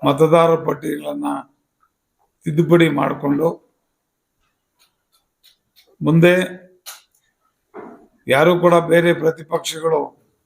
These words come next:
ಚುನಾವಣೆ ಎದುರಿಸಬಾರದು, ಬರೀ ಕೇವಲ ಅವರ ಸಂಬಂಧಿಗಳಿಗೆ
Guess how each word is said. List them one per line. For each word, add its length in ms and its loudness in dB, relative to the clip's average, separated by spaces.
ಚುನಾವಣೆ 460 2
ಎದುರಿಸಬಾರದು, 1000 -2
ಬರೀ 260 4
ಕೇವಲ 360 4
ಅವರ 140 0
ಸಂಬಂಧಿಗಳಿಗೆ 1040 0